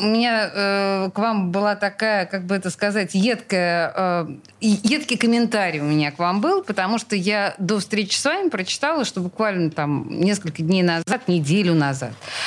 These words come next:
в Москве появилось мобильное приложение для жалоб на работу электричек. Значит, вот это вот м-, м-, мобильное приложение называется «Народный контроль». А, это, на мой взгляд, смело,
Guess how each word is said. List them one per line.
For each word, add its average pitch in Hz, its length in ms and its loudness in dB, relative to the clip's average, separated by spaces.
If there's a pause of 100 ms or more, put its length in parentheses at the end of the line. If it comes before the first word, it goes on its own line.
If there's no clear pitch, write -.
(220)
в - 40 0
Москве 202 340 2
появилось 254 480 2
мобильное 202 460 2
приложение 202 680 2
для 190 300 2
жалоб 240 580 0 (360)
на 180 140 0
работу 220 500 0
электричек. 220 840 -2 (180)
Значит, 160 300 0
вот 214 80 0
это 262 140 2
вот 202 220 -4 (300)
м-, 175 100 -4 (100)
м-, - 80 -2 (120)
мобильное 208 540 2
приложение 214 640 0
называется 214 600 0
«Народный 208 560 2
контроль». 202 640 0 (540)
А, 185 760 0
это, 269 480 0 (200)
на 233 180 2
мой 196 180 2
взгляд, 262 380 0
смело, 190 640 0